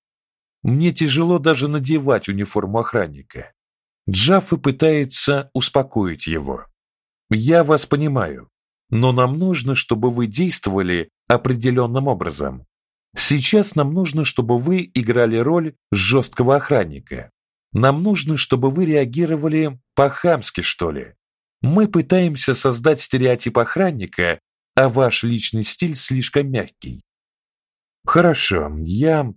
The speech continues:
попытаюсь вести себя иначе». «Спасибо. Я знал, что мы можем на вас рассчитывать».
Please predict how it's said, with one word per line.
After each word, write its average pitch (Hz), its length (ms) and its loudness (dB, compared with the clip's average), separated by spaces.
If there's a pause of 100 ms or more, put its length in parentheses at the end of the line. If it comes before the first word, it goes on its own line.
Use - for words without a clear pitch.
попытаюсь 131 680 -2
вести 95 300 -4
себя 98 380 -2
иначе». - 420 -6 (1800)
«Спасибо. 85 680 0 (320)
Я 131 260 4
знал, 165 320 0
что 120 260 -2
мы 160 380 -2 (180)
можем 135 560 -4
на 95 140 -2
вас 98 220 -2
рассчитывать». - 760 -6